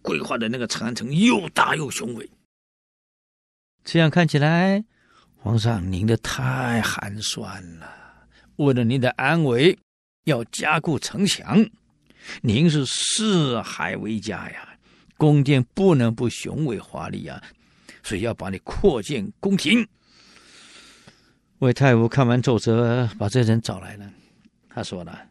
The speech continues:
你们只看到《易经》上说的，嗯，王侯一品险要，用以保卫国家。啊？哼，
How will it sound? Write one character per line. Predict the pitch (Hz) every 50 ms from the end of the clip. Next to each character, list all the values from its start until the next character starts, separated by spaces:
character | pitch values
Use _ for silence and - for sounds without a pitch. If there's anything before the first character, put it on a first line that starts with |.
| _ _
你 | - 104 101 98
们 | 101 104 117 147 190 196
只 | - - 107
看 | - - - 151 131
到 | 127 139 123 113 - _ _ _ _ _
《易 | 185 165 127
经》 | - - 139 135
上 | 120 151 131 104
说 | 98 - 117 101 95
的， | 90 - - _ _ _ _ _ _ _ _ -
嗯， | - - - - - - _ _ _ _ _ _ _ _ _ _
王 | - 101 110 147 185 160
侯 | - - 117 139 160 - _
一 | - 202 208 214 214 214
品 | 175 - 143 151 170 180
险 | - - - - - 76 65 73 90
要， | 139 190 170 - - _ _ _ _ _ _ _ _ _ _ _ _ _
用 | - 208 220 175 139 127
以 | 156 165
保 | - - - - 139
卫 | 127 123 117
国 | 104 - - - -
家。 | - - - - - _ _ _ _ _ _ _ _ _ _ _ _ _ _ _ _ -
啊？ | 139 165 202 269 359 349 320 - _ _ _ _ _ _ _ _ _ _ _ _ _ _ _ _ _ _ _ _ _ _ _ _ _ _ _ - - - - -
哼， | - 165 120